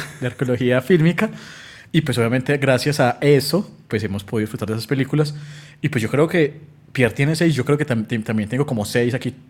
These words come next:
tengo una lista en el celular que hice esta ma-, esta tarde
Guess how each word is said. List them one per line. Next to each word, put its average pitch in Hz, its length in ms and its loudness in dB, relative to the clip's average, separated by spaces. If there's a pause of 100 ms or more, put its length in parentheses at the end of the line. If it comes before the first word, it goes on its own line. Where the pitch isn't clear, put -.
(240)
tengo 135 240 2
una 139 140 2
lista 135 680 2 (320)
en 123 80 0
el 120 80 0
celular 110 400 -2
que 135 120 -4
hice 131 80 -2
esta 131 180 -2
ma-, 143 120 0
esta - 220 -6
tarde 135 320 2